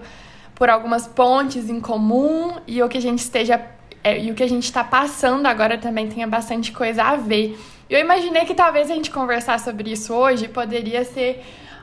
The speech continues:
quase que uma terapia, assim, pra mim também, ver uma outra pessoa que tá passando pelo mesmo processo, sabe? Essa é meio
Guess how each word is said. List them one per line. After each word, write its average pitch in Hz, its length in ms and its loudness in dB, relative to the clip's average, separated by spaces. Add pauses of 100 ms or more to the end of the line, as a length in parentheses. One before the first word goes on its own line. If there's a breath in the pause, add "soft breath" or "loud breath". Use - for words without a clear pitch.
quase 453 360 0
que 415 100 0
uma 392 240 4
terapia, 330 640 2
assim, 247 260 0
pra 247 180 0
mim 233 160 -2
também, 240 460 2
ver 277 240 4
uma 320 220 6
outra 427 200 0
pessoa 415 360 2
que 392 60 -10
tá 415 100 2
passando 392 340 0
pelo 370 180 0
mesmo 359 320 0
processo, 370 600 0
sabe? 247 260 -2
Essa 285 280 0
é 302 40 2
meio 285 400 -4